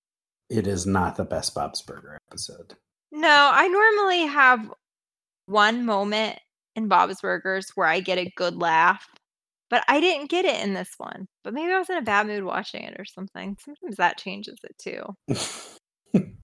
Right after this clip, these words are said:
Speaker 1: Yeah, that could be, 'cause there
Speaker 2: I,
Speaker 1: were
Speaker 2: like, went
Speaker 1: definitely
Speaker 2: into
Speaker 1: funny
Speaker 2: it,
Speaker 1: parts.
Speaker 2: like
Speaker 1: Well, you just laughed that Linda said
Speaker 2: Well, I know, but I
Speaker 1: <laughs>
Speaker 2: went into the episode being like,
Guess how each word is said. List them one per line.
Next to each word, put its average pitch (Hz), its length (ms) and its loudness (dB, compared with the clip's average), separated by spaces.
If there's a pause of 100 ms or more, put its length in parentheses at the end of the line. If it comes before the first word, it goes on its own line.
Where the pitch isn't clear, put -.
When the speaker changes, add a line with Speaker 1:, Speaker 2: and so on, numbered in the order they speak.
(840)
Speaker 1:
Yeah, 120 240 6
that 113 220 6
could 104 200 0
be, 87 140 -2
'cause 98 220 -4
there 135 120 6
Speaker 2:
I, - 20 10
Speaker 1:
were - 40 10
Speaker 2:
like, - 80 8
went 139 120 6
Speaker 1:
definitely 110 220 4
Speaker 2:
into 110 120 0
Speaker 1:
funny 196 180 4
Speaker 2:
it, 175 100 0
Speaker 1:
parts. - 120 0
Speaker 2:
like - 460 -6
Speaker 1:
Well, - 100 4
you 180 120 6
just 170 540 2
laughed 147 640 6
that 123 280 2
Linda 123 580 4
said 123 460 -2 (320)
Speaker 2:
Well, 294 100 8
I 285 120 8
know, 269 180 4
but 220 120 4
I 220 80 6
Speaker 1:
<laughs> - 20 4
Speaker 2:
went 233 200 4
into 254 280 -6
the 226 260 0
episode 226 460 2
being 226 180 0
like, 190 220 2